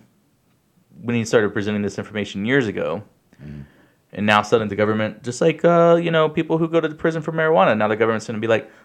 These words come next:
Speaker 1: "Sorry, Bob, you were telling the truth all along.
Speaker 2: Well,
Speaker 1: I
Speaker 2: okay.
Speaker 1: know we ruined your fucking life."
Speaker 2: And bro, like,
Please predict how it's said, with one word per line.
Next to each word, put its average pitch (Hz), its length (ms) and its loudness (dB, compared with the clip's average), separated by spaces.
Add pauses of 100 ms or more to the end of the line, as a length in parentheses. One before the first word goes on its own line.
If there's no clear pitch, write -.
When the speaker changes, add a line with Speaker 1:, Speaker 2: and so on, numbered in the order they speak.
Speaker 1:
"Sorry, 123 320 4
Bob, 98 440 2 (920)
you 147 180 2
were 104 360 2
telling 110 260 2
the 92 60 -4
truth 95 240 -4
all 90 200 -2
along. 90 360 2 (540)
Speaker 2:
Well, 170 280 -10 (100)
Speaker 1:
I - 60 0
Speaker 2:
okay. 160 80 4
Speaker 1:
know 185 100 4
we 165 120 4
ruined 135 220 4
your 110 100 2
fucking 98 380 0
life." 85 560 2
Speaker 2:
And 135 100 -14
bro, 147 140 -4
like, 127 180 -6